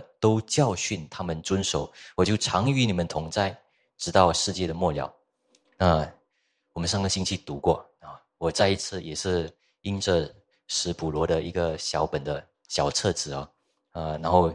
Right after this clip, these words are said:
继续延-，呃，延续的在分享这个大使命的。这个大使命呢，原来开始的时候是耶稣的命令，结束的时候也因为是耶稣的命令，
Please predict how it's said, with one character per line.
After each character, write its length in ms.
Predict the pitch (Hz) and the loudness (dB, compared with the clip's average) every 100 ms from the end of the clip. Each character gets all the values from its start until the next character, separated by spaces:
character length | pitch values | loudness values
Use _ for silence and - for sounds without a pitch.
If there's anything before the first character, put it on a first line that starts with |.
| - | -4
继 120 | - | -8
续 140 | - | -6
延-， 320 | 82 73 80 78 _ _ - - - | -6 -8 -8 -14 _ _ -20 -20 -6
呃， 200 | 78 76 | -4 -4
延 220 | 80 82 | -2 0
续 200 | 92 - | 0 0
的 200 | 85 78 - _ _ | 0 -2 -6 _ _
在 420 | - 90 82 73 - - | -2 0 0 -4 -10 -6
分 220 | 92 87 | -4 -2
享 200 | - 73 _ - | -6 -6 _ -12
这 80 | 82 | -6
个 80 | |
大 180 | 85 90 | 2 2
使 200 | - - | 2 -4
命 180 | 76 78 | -10 -12
的。 140 | 71 - _ _ _ _ | -14 -18 _ _ _ _
这 100 | 104 | -8
个 60 | 110 | 4
大 160 | 151 | 6
使 160 | - 104 | 6 0
命 160 | 113 | 0
呢， 260 | 101 98 98 _ _ _ - | 0 -2 -4 _ _ _ 0
原 140 | 92 | 2
来 200 | 92 87 | 2 0
开 240 | - 120 | 0 0
始 160 | 123 - | 0 -2
的 120 | 82 | -2
时 120 | - | 0
候 200 | 87 92 | 0 2
是 400 | 85 - 90 78 - | 0 -2 -4 -6 -4
耶 160 | 95 | -2
稣 180 | 90 92 | 0 -2
的 100 | 82 | -4
命 300 | 78 95 82 | -4 -4 -6
令， 180 | 90 78 _ _ _ _ _ _ | -10 -10 _ _ _ _ _ _
结 300 | - 92 101 | -2 2 4
束 180 | 135 143 | 2 0
的 120 | 110 | -2
时 140 | - 90 | -2 0
候 320 | 104 82 - _ | 2 2 -4 _
也 140 | 73 71 | -16 -10
因 160 | 98 | -4
为 100 | 101 | -4
是 280 | - 92 80 | -2 -2 -2
耶 160 | 92 95 | 0 2
稣 160 | - 90 | 2 -2
的 80 | |
命 180 | 82 92 | -2 0
令， 200 | 87 85 | -2 -4